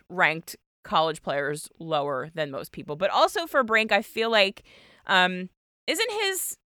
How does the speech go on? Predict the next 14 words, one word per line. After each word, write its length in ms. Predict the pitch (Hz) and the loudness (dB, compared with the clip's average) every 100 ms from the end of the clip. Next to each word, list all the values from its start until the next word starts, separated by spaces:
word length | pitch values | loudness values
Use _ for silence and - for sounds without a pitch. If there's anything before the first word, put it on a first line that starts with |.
| _ | _
like, 380 | - 233 214 - _ _ _ _ _ | 0 0 0 -10 _ _ _ _ _
obviously 360 | 247 330 330 294 | 2 4 2 0
he 160 | 285 220 | 0 0
can 100 | 196 | -4
score, 560 | - 214 185 85 90 208 | -2 2 2 2 -2 -4
but 180 | 208 | -2
isn't 200 | 294 508 480 | 0 0 -2
his 100 | - | -4
skating, 500 | - 226 240 247 247 | -2 0 2 2 0
like, 160 | 220 | -2
a 60 | 202 | -2
little 220 | 196 202 | -2 0
bit 300 | 190 190 - _ _ _ _ _ _ - | 2 2 0 _ _ _ _ _ _ -4
eh? 200 | 175 | -2